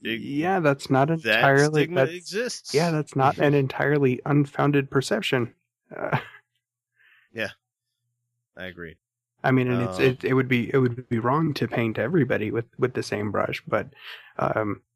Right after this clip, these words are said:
Speaker 2: it's, it's not entirely,
Speaker 1: Unfortunately,
Speaker 2: yeah, it's not entirely
Speaker 1: it's
Speaker 2: off
Speaker 1: fairly
Speaker 2: base
Speaker 1: easy.
Speaker 2: to say that, that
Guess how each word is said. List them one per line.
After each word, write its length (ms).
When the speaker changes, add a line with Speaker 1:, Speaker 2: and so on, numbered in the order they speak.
Speaker 2:
it's, 380
it's 300
not 420
entirely, 360
Speaker 1:
Unfortunately, 260
Speaker 2:
yeah, 140
it's 200
not 160
entirely 460
Speaker 1:
it's 120
Speaker 2:
off 100
Speaker 1:
fairly 320
Speaker 2:
base 140
Speaker 1:
easy. 60
Speaker 2:
to 100
say 320
that, 340
that 220